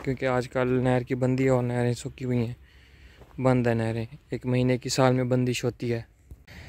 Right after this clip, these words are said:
ये जी अब इसमें पानी आ रहा है और ये आपको दिखाते थे अपना view। और ये हमने दीवार वगैरह जो बनाई है कच्ची हैं अभी,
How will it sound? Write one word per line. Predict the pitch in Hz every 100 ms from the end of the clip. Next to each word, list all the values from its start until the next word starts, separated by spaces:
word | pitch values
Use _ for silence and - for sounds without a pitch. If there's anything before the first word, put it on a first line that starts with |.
| - - - - -
ये | 165 131 135
जी | 131 135 139 135 -
अब | 147 131 143 - - - - 160
इसमें | - 147 139
पानी | 135 143 156
आ | 147
रहा | 156
है | 160
और | 139
ये | 135 131 135
आपको | 131 127 139
दिखाते | 127 139 123 -
थे | 139
अपना | - 135
view। | 123 135 147 - - - - - - - - - -
और | 120 117
ये | 123 127
हमने | 131 131
दीवार | 127 131 143
वगैरह | 143 139 139
जो | 131
बनाई | 127 135
है | 143
कच्ची | 143 - - 156
हैं | 131
अभी, | 127 131